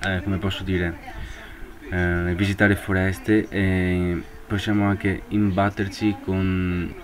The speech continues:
oltre ai nemici umani e ai soldati, con veri e propri animali. E poi possiamo,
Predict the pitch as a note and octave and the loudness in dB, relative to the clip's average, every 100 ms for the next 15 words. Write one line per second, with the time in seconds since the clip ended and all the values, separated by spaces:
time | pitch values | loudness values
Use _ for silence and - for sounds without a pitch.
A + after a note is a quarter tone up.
0 | - G2+ A2 G#2 G2+ F#2+ F#2 F#2+ - - | -8 2 4 4 2 2 2 0 -4 -4
1 | F#2+ F#2+ F#2+ F#2 F#2 E2+ - - F#2+ F2+ | 2 4 4 0 -2 -2 -4 -4 0 2
2 | F2 F#2 F2+ F2 F2 F2 F2 - F#2 F2 | 4 2 2 2 0 0 0 0 -2 2
3 | E2+ E2 G2+ A2 - - - - - - | 0 0 -2 -2 -6 -16 -14 -14 -14 -16
4 | - - G2 F#2+ F#2 F2+ G2 G2+ F#2+ F#2 | -16 0 2 4 4 4 6 4 4 0
5 | G2 F#2 F#2 F2 F2 G#2+ - - - - | 2 2 4 4 4 2 -2 -16 -18 -16
6 | - - - - - - - - A#2 A#2+ | -16 -14 -16 -16 -16 -16 -16 -6 0 0
7 | A#2 A#2+ A#2 A2 G#2+ G2 | 2 0 4 6 6 4